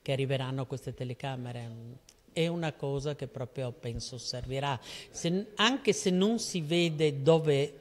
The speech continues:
prendono le macchine, però si vedono le macchine che vanno via e quindi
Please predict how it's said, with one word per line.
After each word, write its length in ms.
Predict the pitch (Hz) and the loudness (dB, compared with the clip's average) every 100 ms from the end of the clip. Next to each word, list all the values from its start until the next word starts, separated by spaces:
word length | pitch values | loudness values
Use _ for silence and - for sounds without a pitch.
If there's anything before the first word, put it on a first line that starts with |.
| - - | -20 -6
prendono 460 | 165 160 165 139 139 | 0 0 2 0 0
le 80 | 143 | 0
macchine, 580 | 139 120 - 139 175 - - - | 0 -2 -4 -2 -2 -4 -10 -8
però 300 | - 175 175 - | 4 6 4 0
si 160 | - | 0
vedono 320 | 175 190 185 | 2 2 2
le 80 | 175 | 2
macchine 400 | 165 175 180 160 | 0 0 0 0
che 120 | - | 0
vanno 260 | 147 143 147 | 0 0 2
via 460 | 165 196 151 131 147 | 2 4 4 0 0
e 260 | 143 139 - | -2 -2 -4
quindi 720 | 143 143 147 170 151 135 | -4 -2 0 0 0 -2